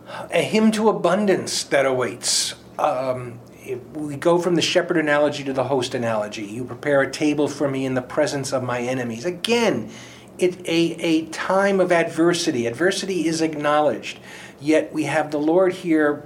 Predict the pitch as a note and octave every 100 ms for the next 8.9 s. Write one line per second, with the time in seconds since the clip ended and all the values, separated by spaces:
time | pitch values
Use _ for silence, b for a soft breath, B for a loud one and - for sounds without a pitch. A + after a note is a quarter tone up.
0 | - - - - E3+ E3+ D#3+ C#3+ C#3+ -
1 | - A3 A3+ G3 F3+ - - E3 D#3+ -
2 | C#4 D#3 B2 C#3 D3 C#3+ D#3+ D#3 D#3+ -
3 | A#3 E3 - - B2 C#3 C3+ B2+ B2 B
4 | B - C3 - - B3+ - - - B
5 | B - C#3+ - - A#3+ F3+ F#3 G3 F#3+
6 | - F#3+ F#3 D3+ C#3 - - B B B
7 | B - C#3+ D3 E3+ G#3 E3+ E3+ D#3+ D#3+
8 | F3+ E3 D#3+ D#3+ D#3+ C#3+ C3+ -